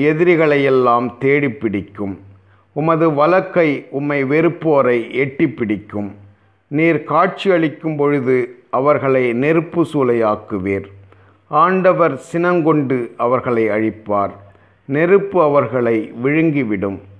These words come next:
அவர்கள் தலைமுறையை பூவுலகினின்று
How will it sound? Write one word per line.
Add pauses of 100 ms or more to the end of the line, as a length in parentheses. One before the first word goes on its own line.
(560)
அவர்கள் (140)
தலைமுறையை (340)
பூவுலகினின்று